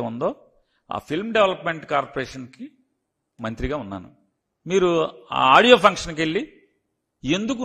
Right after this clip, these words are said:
నోరు జారి మీ ఇష్టం వచ్చినట్టు తిట్టారు నన్ను? ఉంటది కదా, న్యూటన్స్ లానే కదా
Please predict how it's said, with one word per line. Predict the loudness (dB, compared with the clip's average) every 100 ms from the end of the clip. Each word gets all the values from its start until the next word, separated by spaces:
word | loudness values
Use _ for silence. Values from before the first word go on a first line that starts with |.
| -6
నోరు | -2 2 2 0 2
జారి | 6 4
మీ | 2 -8
ఇష్టం | -8 -8 -10
వచ్చినట్టు | -8 -14 -14
తిట్టారు | -16 -10 -6 -4 -6
నన్ను? | -12 -14 -20 _ _ _ _ _ -16
ఉంటది | -2 0 2
కదా, | 4 2 0 -6 -20 _ _
న్యూటన్స్ | -4 0 0 4
లానే | 4 6
కదా | 2